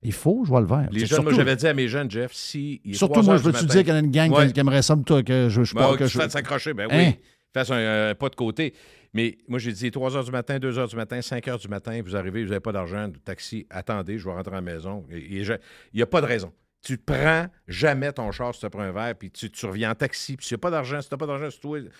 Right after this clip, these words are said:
Speaker 2: rentre dans la maison, prends ma carte, paye le taxi, puis je vais
Speaker 1: C'est
Speaker 2: être
Speaker 1: ça,
Speaker 2: content.
Speaker 1: exact.
Speaker 2: Euh, non.
Speaker 1: On est à la même place.
Speaker 2: Ah oui, c'est
Speaker 1: On est à la même
Speaker 2: fait que,
Speaker 1: place.
Speaker 2: tu sais, euh, bon, ben, c'est parfait pour ça. Bon, je vais te parler d'auto.
Speaker 1: OK.
Speaker 2: Je, je me pose une question cette semaine.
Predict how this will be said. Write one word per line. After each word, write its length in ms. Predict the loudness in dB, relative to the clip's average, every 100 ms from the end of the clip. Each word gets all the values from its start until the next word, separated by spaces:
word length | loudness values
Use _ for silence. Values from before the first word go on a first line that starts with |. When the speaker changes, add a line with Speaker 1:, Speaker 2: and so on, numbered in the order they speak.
| _
Speaker 2:
rentre 220 | -4 -2 0
dans 80 |
la 40 | 0
maison, 260 | 0 -2 -4
prends 160 | -4
ma 120 | -4 -4
carte, 200 | -8 -4
paye 160 | -4
le 120 | -4
taxi, 340 | -6 -8 -8 -10
puis 140 | -10
je 60 | 0
vais 40 | 2
Speaker 1:
C'est 40 |
Speaker 2:
être 80 | 4
Speaker 1:
ça, 80 | 4
Speaker 2:
content. 160 | 0 -4
Speaker 1:
exact. 320 | -2 -2 -4
Speaker 2:
Euh, 120 | -8 -6
non. 180 | -6 -8 0
Speaker 1:
On 80 | 2
est 80 | 4
à 40 |
la 60 | 2
même 80 |
place. 280 | 0 -4 -10 _ -6
Speaker 2:
Ah 140 | -4
oui, 80 | -4
c'est 100 | -2
Speaker 1:
On 40 | 0
est 80 |
à 40 | 2
la 60 |
même 40 | 2
Speaker 2:
fait 20 |
que, 80 | 0
Speaker 1:
place. 100 | -2
Speaker 2:
tu 160 | -2 -2
sais, 100 | -6
euh, 120 | -2
bon, 180 | -4 -4 _ _
ben, 80 | -20
c'est 160 | -16 -10
parfait 280 | -8 -6 -8
pour 140 | -10
ça. 120 | -20 -16 -8 2
Bon, 140 | 2
je 60 | 2
vais 80 |
te 40 | 0
parler 260 | 0 -2 -2
d'auto. 340 | -2 -2 -8 _ _ _ -16 -8
Speaker 1:
OK. 160 | 0 2 0 -4
Speaker 2:
Je, 180 | -4 -4
je 120 | -2
me 100 | -2
pose 260 | 2 2 2
une 120 | 0
question 380 | -2 -4 -4 -4
cette 200 | -6 -4
semaine. 320 | -4 -6 -14